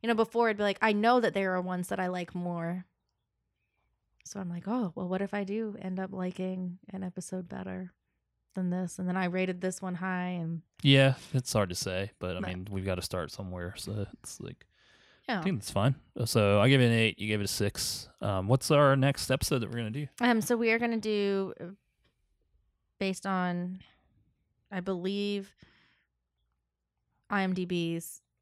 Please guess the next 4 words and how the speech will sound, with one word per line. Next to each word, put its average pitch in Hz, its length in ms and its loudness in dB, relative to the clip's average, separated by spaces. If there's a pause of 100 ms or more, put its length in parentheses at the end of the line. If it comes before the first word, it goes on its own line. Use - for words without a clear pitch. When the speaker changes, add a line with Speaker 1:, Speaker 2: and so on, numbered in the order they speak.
(920)
Speaker 1:
r-, 180 280 -2
uh, 170 380 -2
episode 170 500 -6 (680)
Speaker 2:
Count, 85 280 -4